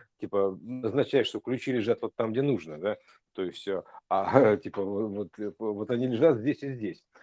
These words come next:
Вот. И так что мы переходим к этому значению, то есть, как бы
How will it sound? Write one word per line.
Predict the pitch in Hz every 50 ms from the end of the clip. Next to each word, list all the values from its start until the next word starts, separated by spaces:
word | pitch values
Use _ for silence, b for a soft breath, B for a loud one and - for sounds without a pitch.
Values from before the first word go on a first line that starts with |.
| b b -
Вот. | - - _ _ _ _ _ _ -
И | 127 131 127
так | 110 - 160 143 -
что | - 113 -
мы | 156 220 254 -
переходим | - 190 180 185 - - 202 196 196 180
к | - -
этому | 220 220 - - 120 113 107 90
значению, | 90 127 156 151 - 214 220 208 160 123
то | - 123
есть, | 120 -
как | - 120 110
бы | 113 123 117